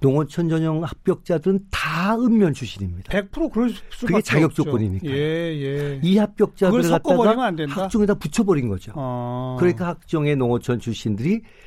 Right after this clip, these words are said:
Speaker 1: 많은 것처럼 착시가 생기는데
Speaker 2: 음.
Speaker 1: 착시가 생기는 자료를 교육부가 활용해서 발표한다면 교육부가 뭔가 다른 의도 가지고 있었구나. 그걸 갖다 이번에 민주당의 의원이 그렇지 않다.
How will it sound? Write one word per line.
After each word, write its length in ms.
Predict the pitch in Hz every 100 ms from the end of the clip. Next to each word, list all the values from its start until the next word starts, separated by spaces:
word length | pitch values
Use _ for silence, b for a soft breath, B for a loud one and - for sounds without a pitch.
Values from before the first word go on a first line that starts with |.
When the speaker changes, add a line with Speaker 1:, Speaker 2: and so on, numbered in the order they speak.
| B -
Speaker 1:
많은 500 | 98 82 87 123 160
것처럼 300 | 156 175 165
착시가 420 | - - - 156
생기는데 640 | 180 170 139 117 117 214
Speaker 2:
음. 360 | 240 135 127 120
Speaker 1:
착시가 440 | - - - 190
생기는 400 | 170 170 143 143
자료를 380 | 127 110 113 113
교육부가 400 | - 104 - 101
활용해서 420 | - 151 127 110 98
발표한다면 1040 | - - 113 104 90 87 98 101 90 92 - - - B B B B B
교육부가 340 | - 113 120 127
뭔가 160 | 127 143
다른 320 | - 117 131
의도 180 | 117 110
가지고 280 | 101 85 90
있었구나. 540 | - 95 92 107 104
그걸 160 | - 170
갖다 180 | 160 160
이번에 340 | 127 127 131
민주당의 720 | 101 104 101 101 98 92 95 -
의원이 640 | 135 104 90 87 87 143 - - B B B B
그렇지 360 | - 123 - -
않다. 460 | 110 98 123 85